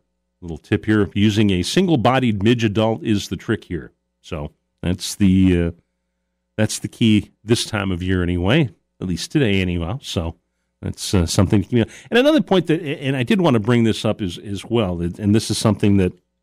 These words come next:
you know, I, I, I will see from, from time to time, and, you know, the, the,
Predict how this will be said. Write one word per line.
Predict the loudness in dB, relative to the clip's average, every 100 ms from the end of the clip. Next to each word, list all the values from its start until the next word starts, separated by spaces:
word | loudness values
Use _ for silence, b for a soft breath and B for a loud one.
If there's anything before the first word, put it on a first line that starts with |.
| _ _ -16
you | -14
know, | -12
I, | -12 -12 -10 -10 -12 b b b b
I, | -10 -10 -12 _
I | -6
will | -4 -4
see | 0 0 2
from, | 2 0 -2 _ -2
from | -2
time | 2 2 2
to |
time, | 0 2 2
and, | 2 -2 _ _ _ _ _ _ _ _ -4
you | -2
know, | 0
the, | 0 0 B B B
the, | -16